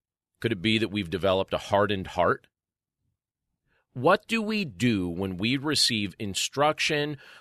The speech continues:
or opinion or correction from somebody else?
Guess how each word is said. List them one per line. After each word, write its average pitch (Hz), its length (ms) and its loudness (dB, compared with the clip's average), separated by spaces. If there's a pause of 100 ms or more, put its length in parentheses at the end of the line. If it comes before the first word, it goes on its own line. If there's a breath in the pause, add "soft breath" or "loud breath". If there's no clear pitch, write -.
or 107 220 2
opinion 170 760 0 (280 loud breath)
or 131 280 0 (100)
correction 120 760 2
from 90 220 -6
somebody 90 500 0
else? 64 400 -4